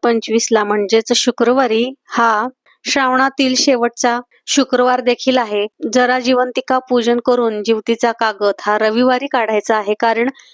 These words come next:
शनिवारी उदय तिथीला देखील अमावस्या असल्याने या दिवशी कागद न काढता तो रविवारीच काढायचा आहे. तरी देखील आपल्या घरातील पद्धती रूढीप्रमाणे, आपल्या समाजातील प्रथेप्रमाणे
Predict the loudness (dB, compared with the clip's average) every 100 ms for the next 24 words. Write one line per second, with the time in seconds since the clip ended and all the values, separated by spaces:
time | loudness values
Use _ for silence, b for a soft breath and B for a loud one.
0 | b b -4 0 2 2 2 2 0 2
1 | 2 0 -2 0 0 2 -2 0 -2 0
2 | 0 0 0 0 -2 0 -2 2 2 0
3 | 0 0 2 2 2 2 0 0 0 0
4 | -2 0 0 0 -4 0 -2 0 0 2
5 | 2 2 2 0 -4 -4 -4 -2 -2 0
6 | 0 -2 -8 -10 _ _ _ _ 0 0
7 | 2 0 0 0 0 -2 0 0 2 0
8 | 0 -2 -2 0 -2 0 0 2 2 4
9 | 2 0 -2 0 0 -2 -4 -6 0 0
10 | 0 -2 0 0 -2 -2 0 -2 0 -4
11 | -2 -2 0 0 -2